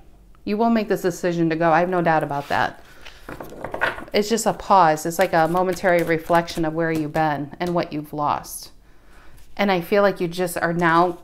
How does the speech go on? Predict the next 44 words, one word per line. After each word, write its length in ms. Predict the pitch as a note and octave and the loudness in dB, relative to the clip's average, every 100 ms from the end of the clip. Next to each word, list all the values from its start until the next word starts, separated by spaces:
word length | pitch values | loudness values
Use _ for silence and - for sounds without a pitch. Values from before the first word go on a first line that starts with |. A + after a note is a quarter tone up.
| - | -16
coming 460 | - G3+ F#3 F3 - | -4 -2 0 0 0
up 140 | F3+ F3 | 0 0
for 280 | - F3 - | 2 2 2
air 380 | G3 G#3 E3+ | 2 2 2
where 160 | D#3+ E3+ | 2 0
you 140 | E3+ | 0
can 160 | E3+ E3 | 0 -2
breathe 260 | E3 G3+ G#3 | 0 0 -2
again. 260 | E3 D3+ | -2 -2
You're 120 | D#3 | -2
feeling 320 | D3+ G3 F3+ F3 | -2 0 0 2
good. 260 | F#3 F#3+ | 2 2
You're 80 | E3+ | -2
feeling 380 | - G#3 G#3+ G3+ | -4 -4 -2 -2
like 160 | F3 | -2
you 60 | E3+ | 0
got 120 | E3+ | 0
your 100 | - | -2
confidence 600 | - G#3 A3+ A3+ E3+ D#3+ | -2 0 0 0 -2 -2
back. 300 | - C#3 - - - - - - - | -4 -6 -6 -16 -16 -14 -16 -16 -4
It's 140 | G#3+ A3+ | -2 2
just, 200 | A#3 - - - | 0 0 -4 -4
it 160 | - A3 | 0 2
was, 400 | - B3+ C4+ C4+ - | 4 4 2 0 2
I 140 | A3 | 2
feel 220 | A#3 D4+ E4 | 4 6 8
it 180 | A#3 | 8
was 180 | G#3 G3 | 6 4
a 60 | G3 | 2
really 260 | F3+ G3+ G#3 | 2 0 2
tough 240 | G#3 - | 0 0
year 160 | G3+ G3 | -2 -2
for, 400 | - F3+ F3 D3 | 0 2 4 4
um, 360 | E3 D#3+ D#3 | 4 2 0
whoever 260 | F#3 F3+ E3+ | 2 2 4
I'm 140 | D#3+ | 0
reading 220 | D#3+ D#3+ | 0 0
for. 280 | D3+ C#3+ C3+ - - - - - | -2 -4 -6 -8 -18 -20 -18 -2
But 120 | G3 | 2
it's 200 | F#3+ F#3+ | 2 2
now, 400 | G3 F#3 F#3+ F#3+ - - | 4 4 4 0 -6 -12
it's 580 | - F3+ F#3+ - - - | -4 -2 -2 -4 -8 -6
looking 240 | A#3 A#3+ | -4 -4
good. 340 | F#3+ A3+ D#3 | 0 0 0